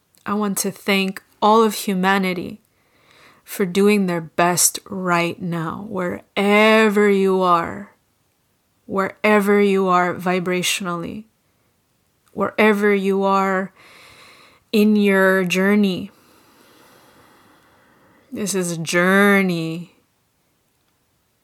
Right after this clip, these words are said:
I thank you for showing up. I thank you for not taking the easy way out,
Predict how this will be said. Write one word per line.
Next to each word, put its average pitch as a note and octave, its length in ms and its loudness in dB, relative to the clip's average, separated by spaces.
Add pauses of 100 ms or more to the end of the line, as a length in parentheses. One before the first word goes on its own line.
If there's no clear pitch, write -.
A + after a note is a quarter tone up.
(320)
I F#3+ 140 -6
thank A#3 420 -4
you - 280 -12 (460)
for G#3+ 120 -12
showing F#3+ 480 -2
up. - 320 -4 (840)
I F#3 140 -10
thank A#3 440 -2
you F#3+ 200 -8
for - 140 -10
not F#3+ 220 -4
taking G3+ 360 -4
the F#3+ 180 -6
easy G3+ 300 0
way F#3+ 200 0
out, A3 380 -2